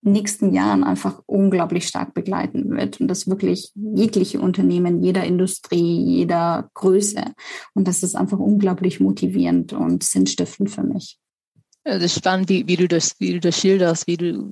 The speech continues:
Speaker 2: wie du die, den Beruf, ähm, im, im, im Vertrieb schilderst. Und was mir auch einfiel, als, als du darüber gesprochen hast, ist, die Rolle als Vertrieblerin oder Vertriebler ist nicht nur spannend für den Moment, wo man im Beruf steht, also wenn man da bei, beim Kunden ist, sondern auch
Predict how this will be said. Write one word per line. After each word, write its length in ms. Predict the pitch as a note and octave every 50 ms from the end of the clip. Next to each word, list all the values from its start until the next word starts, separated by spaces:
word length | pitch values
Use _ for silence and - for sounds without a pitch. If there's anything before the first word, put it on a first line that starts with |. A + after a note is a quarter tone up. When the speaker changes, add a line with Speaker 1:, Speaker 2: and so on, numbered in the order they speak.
| G3+ F#3+
Speaker 2:
wie 160 | - F3+ F3
du 100 | F3 F3
die, 320 | D#3+ F3 F3 - - - -
den 160 | F3 F3 F3
Beruf, 520 | D#3 F3 E3+ F3 G3+ G3+ F#3 - - - - - - - - - -
ähm, 600 | - D3+ E3 F3 E3+ E3+ E3 E3 E3 D#3+ D3+ D#3+ - -
im, 120 | F#3+ F3
im, 140 | E3+ - E3
im 140 | - F3 F3
Vertrieb 460 | - - E3 - - F3+ E3+ D#3+ -
schilderst. 500 | - - F3 D#3+ D#3 D#3+ D#3+ D#3 - -
Und 60 | E3
was 200 | D#3+ E3+ E3 -
mir 140 | E3+ D3+ -
auch 160 | D#3 D#3+ E3
einfiel, 440 | - - E3+ F#3 G3+ - - F3 D#3
als, 200 | C#3+ E3 D#3+ -
als 140 | - E3 -
du 60 | E3+
darüber 220 | D#3 E3+ E3+ D#3 E3
gesprochen 500 | E3+ E3+ - - E3+ F3+ F3 F#3+ E3 D#3
hast, 160 | D#3 E3+ -
ist, 440 | - D#3+ - - - - - - - _ _ _ _ _ -
die 60 | - G3
Rolle 380 | F3+ - F#3+ G3+ G3+ G3 -
als 180 | - E3+ F3 -
Vertrieblerin 640 | - G3 - - A#3 B3 - - F3 D#3+ D#3 D#3 E3
oder 160 | D#3+ D#3+ D#3+
Vertriebler 720 | - F#3 D#3 - - G3 G#3+ G#3 - F3 D#3 C#3+ C#3+ C#3 - - -
ist 240 | E3+ F3 - - F3+
nicht 200 | F3+ F3 - -
nur 200 | F3 E3+ E3 D#3+
spannend 580 | - - - E3+ F#3 F#3 F3 E3+ E3 D#3 - - - - - - - - _ _ -
für 180 | - - G3 G3
den 160 | F#3 F#3 F3
Moment, 460 | F3 E3+ D3+ E3+ E3 E3 D#3 - -
wo 80 | F3 F3
man 240 | F3 E3+ E3+ E3+
im 120 | E3 F3 F3
Beruf 280 | F3 D#3+ E3 D#3+ D#3
steht, 540 | - - - - G#3 G#3+ G3 - - - - _
also 300 | - E3+ D#3 D#3 D#3+ D3
wenn 160 | E3 E3+ D#3+
man 140 | D#3+ E3 D#3+
da 180 | D#3+ E3 D#3+ D#3+
bei, 160 | - E3 E3
beim 220 | - D#3+ D#3+ D#3+
Kunden 260 | - - F3+ E3+ E3
ist, 160 | - F#3+ F3 -
sondern 240 | - E3 E3 D#3+
auch 300 | - - D#3+ D#3 - -